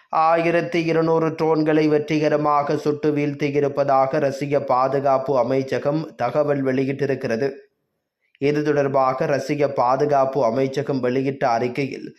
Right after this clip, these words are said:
நான்கு மேற்கத்தைய தயாரிப்புகள் உட்பட ஐந்து மல்டிபிள் லாஞ்சர் ராக்கெட் சிஸ்டம் லாஞ்சர்கள் ரஷ்ய பாதுகாப்பு படையால் அளிக்கப்பட்டு இருப்பதாக தெரிவிக்கப்படுகின்றது.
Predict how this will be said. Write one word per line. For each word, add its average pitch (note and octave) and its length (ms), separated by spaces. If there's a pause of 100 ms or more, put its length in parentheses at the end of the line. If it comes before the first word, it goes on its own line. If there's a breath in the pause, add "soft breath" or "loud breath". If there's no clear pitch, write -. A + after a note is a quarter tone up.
(300 soft breath)
நான்கு E3 560
மேற்கத்தைய D#3+ 720
தயாரிப்புகள் D3+ 880
உட்பட C3+ 460 (520 loud breath)
ஐந்து F3 400 (200)
மல்டிபிள் E3 680 (180)
லாஞ்சர் D#3 600 (100)
ராக்கெட் D3+ 600
சிஸ்டம் D3+ 500
லாஞ்சர்கள் D3 760
ரஷ்ய C#3+ 500
பாதுகாப்பு C#3+ 720
படையால் C3+ 520
அளிக்கப்பட்டு C3+ 640
இருப்பதாக C3 680
தெரிவிக்கப்படுகின்றது. C3+ 1000